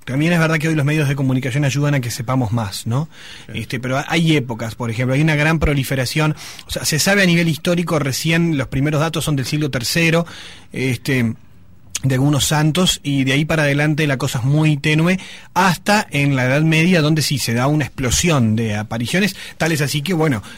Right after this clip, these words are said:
Speaker 1: que vemos que santos como San Juan de la Cruz o Teresa tienen que decir, bueno, vayan a, no ayunen tanto porque van a seguir teniendo visiones, ¿no? De no comer. Eh, aquí hay que entender también que los contextos de crisis cultural exacerban la explosión de ciertos fenómenos religiosos. Eso a nivel cultural.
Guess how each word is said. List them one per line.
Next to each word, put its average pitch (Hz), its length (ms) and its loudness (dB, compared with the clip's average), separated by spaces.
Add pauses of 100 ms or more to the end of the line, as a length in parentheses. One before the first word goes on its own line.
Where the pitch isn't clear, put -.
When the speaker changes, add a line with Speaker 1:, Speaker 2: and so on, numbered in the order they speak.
Speaker 1:
que 123 100 -6
vemos 127 260 0
que 120 280 -4 (120)
santos 135 380 -4
como 120 200 -2
San 113 100 -2
Juan 135 180 -2
de 127 60 0
la 120 140 -2
Cruz 156 440 0
o 120 80 -4
Teresa 135 560 0 (220)
tienen 135 220 0
que 131 100 -2
decir, 131 240 -2
bueno, 123 240 2
vayan 139 320 2
a, 113 260 0
no 123 160 0
ayunen 135 400 2
tanto 156 420 2
porque 131 220 -2
van 127 140 0
a - 20 -2
seguir 123 220 -4
teniendo 120 260 0
visiones, 113 480 0
¿no? 131 140 0
De 117 80 0
no 120 120 0
comer. 123 400 0 (380)
Eh, 110 200 -8
aquí 120 200 -4
hay 160 80 2
que 175 120 -2
entender 143 380 2
también 123 280 0
que 120 100 -2
los 120 140 0
contextos 139 560 0
de 139 100 0
crisis 151 340 -4
cultural 139 640 0 (180)
exacerban 143 760 0
la 135 100 -2
explosión 139 500 -2
de 143 80 0
ciertos 139 280 -4
fenómenos 127 420 0
religiosos. 107 680 -8
Eso 139 160 -6
a 156 60 0
nivel 131 220 0
cultural. 104 520 -4